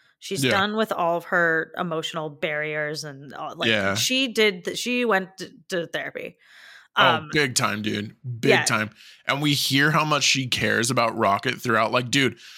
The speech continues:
Speaker 2: when they all hear Rocket's voice again, she has the biggest nervous breakdown. Like, she has the biggest emotional breakdown of all of them.
Speaker 1: Yeah, she's so put her bullshit away that she's really there to, like, embrace her emotions. And, like, I, like,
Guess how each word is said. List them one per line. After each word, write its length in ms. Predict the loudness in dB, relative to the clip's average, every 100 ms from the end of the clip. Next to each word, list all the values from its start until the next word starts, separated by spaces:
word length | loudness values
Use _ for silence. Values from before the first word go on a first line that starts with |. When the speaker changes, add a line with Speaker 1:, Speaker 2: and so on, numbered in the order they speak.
| -14
Speaker 2:
when 400 | -6 0 2 2
they 160 | 2 4
all 200 | 4 4
hear 200 | 4 4
Rocket's 460 | 4 4 2 -2
voice 280 | 0 0 2
again, 240 | 2 2 4
she 580 | 4 4 6 6 4
has 340 | 4 2 0 0
the 100 | -2
biggest 600 | -2 -2 2 2 0 -2 _ _
nervous 420 | -4 2 2 2 0
breakdown. 480 | -2 0 -2 -4 -4
Like, 180 | -2 2
she 340 | 4 4 4
has 200 | 4 2
the 80 | 0
biggest 280 | 0 0 0
emotional 360 | 0 0 0 0
breakdown 380 | -2 -4 -6
of 100 | -8 -6
all 220 | -4 -4 -4
of 80 |
them. 300 | -6 -8 -8 _
Speaker 1:
Yeah, 420 | -8 -2 0 0
she's 320 | -2 -2 -4 -4
so 320 | 2 4 2
put 220 | 0 -4
her 120 | -2
bullshit 360 | -2 -2 0 0
away 240 | 0 0
that 120 | -2
she's 280 | -6 -6 -6
really 320 | -2 -2 0
there 180 | 0 0
to, 80 | 0
like, 220 | -2 -4
embrace 400 | -6 -6 -8 -8
her 160 | -6 -6
emotions. 520 | -6 -8 -8 -12 -12
And, 60 | -8
like, 160 | -6 -6
I, 160 | -8 -6
like, 280 | -6 -6 -6